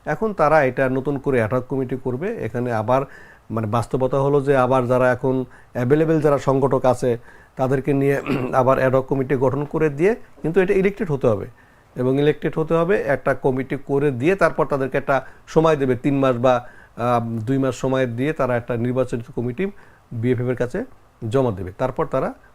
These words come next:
পূর্ণাঙ্গভাবে কাজ শুরু করবে। কাজ কি করবে জানি না, কিন্তু অন্ততপক্ষে এই, আহ, অ্যাসোসিয়েশনগুলো করে বিএফএফ এর কাউন্সিলরশিপ ধরে রাখার জন্য তারা এই কাজগুলি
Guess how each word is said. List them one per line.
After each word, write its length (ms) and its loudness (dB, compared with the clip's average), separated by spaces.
পূর্ণাঙ্গভাবে 720 -2
কাজ 160 -4
শুরু 220 -8
করবে। 240 -8
কাজ 180 6
কি 100 -2
করবে 240 4
জানি 220 4
না, 160 2
কিন্তু 360 2
অন্ততপক্ষে 560 2
এই, 300 2
আহ, 400 -12
অ্যাসোসিয়েশনগুলো 920 0
করে 460 2
বিএফএফ 480 0
এর 120 2
কাউন্সিলরশিপ 720 0
ধরে 180 -2
রাখার 240 -2
জন্য 160 -6
তারা 180 -2
এই 60 -2
কাজগুলি 420 -4